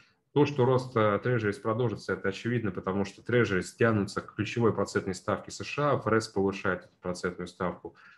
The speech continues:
золото, соответственно, останется под давлением. А, и, э, снова отсылка к Кайману. Здесь, э, расстановка следующая по покупателям и продавцам. Семьдесят четыре процента,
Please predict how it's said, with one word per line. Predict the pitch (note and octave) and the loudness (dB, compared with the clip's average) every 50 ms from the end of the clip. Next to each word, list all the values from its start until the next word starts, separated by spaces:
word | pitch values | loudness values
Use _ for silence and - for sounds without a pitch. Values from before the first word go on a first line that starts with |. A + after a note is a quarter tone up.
| _ _ - | _ _ -4
золото, | F2+ G#2 A2+ A#2 A2+ A2+ | 0 2 4 4 2 0
соответственно, | - G2 F2+ - G#2 G2 - - F#2+ F2+ | -2 -2 0 0 0 -2 -2 -2 -4 -4
останется | F2+ - - G2 F#2+ F#2 F#2+ - - | -4 -4 -4 -4 -4 -4 -8 -14 -16
под | - F2 F2 | -16 -12 -4
давлением. | F2 F#2+ F#2+ G2 F#2+ F#2 F2 E2 E2 - - - _ _ _ - - - - - _ | -2 0 0 2 2 0 0 -2 -4 -6 -10 -12 _ _ _ -20 -20 -20 -20 -10 _
А, | - G2 F#2+ | 2 2 4
и, | G2 - - D3 D3 D3 C#3 B2+ | 4 2 2 2 4 4 6 4
э, | A#2 A2 A#2 - - G2+ G2 F#2+ F#2 F#2 - - | 4 2 2 0 0 2 2 2 2 0 -4 -8
снова | - - - C#3+ C#3 C3 A#2 G2 F#2 - - _ _ _ - | -8 -2 0 2 4 4 4 2 0 -2 -8 _ _ _ -6
отсылка | G2 - - C3+ C3+ B2+ C3 - G2 F2 - | -6 -4 0 0 0 0 2 0 -2 -2 -4
к | - | -2
Кайману. | - - G#2+ - B2+ C#3+ D3+ D#3 D#3 D3+ C#3+ C#3 - - - _ _ _ _ _ - | 0 0 2 2 2 0 0 0 0 0 0 -2 -4 -10 -16 _ _ _ _ _ -10
Здесь, | G2 G2 A#2 C3+ C3+ A#2+ C3 - - A2+ | -6 -4 -2 0 0 0 -2 -2 -2 0
э, | G#2+ G2 F#2 F2+ E2+ D#2+ - - - _ _ _ _ _ _ _ _ _ _ _ _ _ _ _ _ _ _ G2+ | 2 2 2 0 -2 -4 -8 -14 -20 _ _ _ _ _ _ _ _ _ _ _ _ _ _ _ _ _ _ -4
расстановка | G#2+ G#2+ G#2+ - B2 B2+ C3+ B2 B2+ - - | -4 -2 0 2 2 4 4 2 0 -2 -4
следующая | - - C3 B2 A2 G2 - - - F2 E2 E2+ - - - | 0 2 2 4 4 2 -2 -4 -4 -6 -6 -8 -10 -6 -4
по | G2+ F#2 | -4 -4
покупателям | F#2+ F#2+ F#2 - - - F2+ - - - F2+ F2 | -4 -6 -14 -6 -2 -2 -2 -2 -2 -4 -6 -6
и | F2 | -6
продавцам. | - - F2+ F#2 F#2 F2 - - F2 E2+ F2 | -6 -6 -4 -4 -4 -4 -6 -8 -12 -12 -12
Семьдесят | - - - C3 B2+ A#2+ A2+ A#2+ - - | -4 0 2 2 4 2 0 -2 -6 -10
четыре | - - A#2+ A2 A2 | -6 -2 0 0 2
процента, | - G2+ G2 - - A2 G2+ F#2 F2+ - - - | 2 0 -2 0 0 0 0 -2 -4 -8 -12 -18